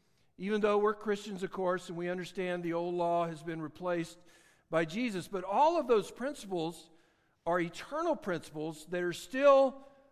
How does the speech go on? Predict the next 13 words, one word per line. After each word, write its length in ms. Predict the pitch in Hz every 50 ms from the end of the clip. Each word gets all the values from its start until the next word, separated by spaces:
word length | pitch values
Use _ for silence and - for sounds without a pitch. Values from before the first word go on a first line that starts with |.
| _ -
applicable 920 | 170 156 - - 208 220 277 311 302 311 277 220 175 180 165 160 160 170 - 185
and 180 | 170 170 160
true 720 | - - - 277 302 294 262 226 190 175 170 170 196 196 - - - - - _ _ _ _ _ _
for 180 | - 208 214 208
us 220 | 202 202 202 -
today. 480 | - 233 220 254 262 285 285 226 160 101 - - - - - _ _ _ _ _ _ _ _ _ _ _ _ _ -
And 160 | 180 175 190
most 400 | 202 208 247 311 370 359 - -
of 160 | 285 220 185 190
them 340 | 190 190 190 202 208 208 196 -
are 260 | 202 196 196 190 180
specifically 1000 | - - - - 190 - - - - 285 320 269 - 226 - - 202 185 175 175
repeated 880 | 160 160 156 156 - - - 311 320 320 302 202 151 143 165 180 214 202